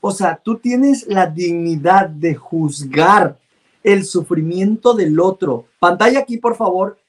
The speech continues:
Eh, juzgar el sufrimiento del otro, porque todos sufren. ¿Y tú no sufres?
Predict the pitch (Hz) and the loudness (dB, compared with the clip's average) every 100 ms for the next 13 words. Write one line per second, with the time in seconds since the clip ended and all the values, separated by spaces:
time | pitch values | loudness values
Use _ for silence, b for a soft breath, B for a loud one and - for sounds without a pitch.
0 | _ _ - 196 190 190 - 196 170 160 | _ _ -2 -2 -2 -8 -8 -6 -6 0
1 | 196 214 180 - 185 160 185 - 165 160 | 4 4 2 0 -4 -2 -6 -6 -8 -6
2 | 190 220 233 262 196 165 180 180 143 123 | -4 -4 2 2 2 0 -2 -2 -8 -10
3 | - _ _ _ _ 190 185 185 - 214 | -12 _ _ _ _ -2 0 -4 -2 2
4 | 247 254 151 - - 240 226 208 156 120 | 2 0 -6 -18 -6 -4 -4 -2 -2 -4
5 | - _ _ _ _ _ _ _ _ 196 | -12 _ _ _ _ _ _ _ _ -6
6 | 190 240 226 - - 147 - 220 330 - | 0 4 4 4 -2 -4 0 0 0 -4
7 | - | -16